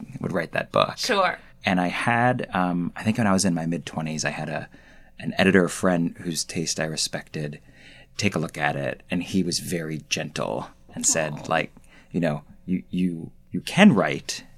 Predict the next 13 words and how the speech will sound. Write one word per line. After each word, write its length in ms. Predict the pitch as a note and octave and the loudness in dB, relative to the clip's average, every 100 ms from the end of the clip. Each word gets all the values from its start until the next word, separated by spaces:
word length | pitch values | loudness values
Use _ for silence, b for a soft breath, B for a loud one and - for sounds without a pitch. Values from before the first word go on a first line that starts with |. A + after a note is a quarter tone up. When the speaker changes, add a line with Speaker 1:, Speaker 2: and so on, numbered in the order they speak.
| - | -12
Speaker 2:
Mm-hmm. 420 | G3+ G3+ G3 B3+ - | -8 -6 -6 -8 -12
Speaker 1:
You 80 | - | 0
can't 260 | A#3+ A#3 | 2 4
write 220 | - - | 0 -2
this." 460 | - - - - - - | -8 -4 -2 -2 -4 -6
Like, 160 | - E3 | -6 -4
he 100 | - | -2
was 160 | - - | -2 -4
Speaker 2:
Right. 80 | |
Speaker 1:
like, 60 | - | -8
"Find 380 | - E2+ F2+ - | -2 0 2 0
your 120 | F2 | -6
cause. 640 | - - E2 - - - | -6 -4 -2 -2 -4 -6